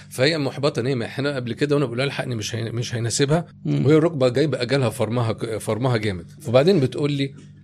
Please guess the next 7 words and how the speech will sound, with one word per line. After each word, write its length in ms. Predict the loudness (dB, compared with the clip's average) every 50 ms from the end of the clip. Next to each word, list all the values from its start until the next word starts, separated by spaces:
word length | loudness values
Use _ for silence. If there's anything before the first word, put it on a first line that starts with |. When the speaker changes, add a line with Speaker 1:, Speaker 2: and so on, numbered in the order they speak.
| -6 -2
Speaker 1:
آه، 520 | 0 2 2 2 2 2 0 0 -2 -2
عندها 420 | -2 0 2 2 2 2 2 2
التهابات 500 | 0 -4 -2 -2 0 0 2 2 0 0
في 140 | 0 -2 0
عينيها 340 | 0 2 2 4 4 4 2
باين. 300 | 4 2 2 2 2 -2 -6 -10
Speaker 2:
مم. 400 | -10 -8 -6 -4 -4 -4 -6